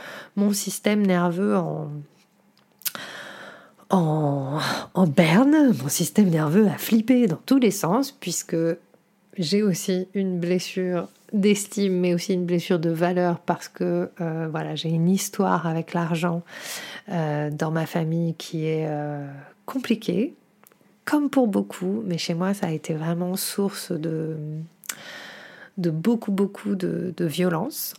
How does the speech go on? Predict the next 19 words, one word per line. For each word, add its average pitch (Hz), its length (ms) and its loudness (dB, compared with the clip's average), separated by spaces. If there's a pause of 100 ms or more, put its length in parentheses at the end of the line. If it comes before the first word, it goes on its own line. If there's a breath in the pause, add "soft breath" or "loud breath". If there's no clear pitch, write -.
en 170 60 -4
fait. - 480 -10 (140)
Et, 180 300 0
et 185 120 0
du 170 160 -4
coup, 262 600 0
euh, 185 340 -4 (460)
j'ai 175 140 -2
vraiment 202 420 2
ce, 190 300 -4
c'est, - 200 -6
c'est - 200 -6
pas, 240 180 2
c'est - 400 -2
pas 226 160 4
évident 175 480 2
pour - 160 -2
moi, 165 220 -4
le, 170 120 -4